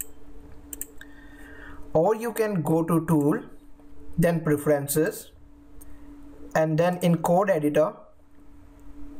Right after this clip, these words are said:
press Line Gutter and choose Show Line Number and press OK.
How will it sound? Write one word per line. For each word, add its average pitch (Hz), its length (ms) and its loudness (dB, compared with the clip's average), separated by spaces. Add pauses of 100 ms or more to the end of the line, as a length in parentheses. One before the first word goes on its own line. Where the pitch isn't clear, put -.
(640)
press 160 300 4
Line 156 280 4
Gutter 170 380 2 (400)
and 240 220 2
choose 190 400 2 (340)
Show - 240 2
Line 170 320 2
Number - 400 -10 (2250)
and 160 200 2
press 165 320 0
OK. 151 380 0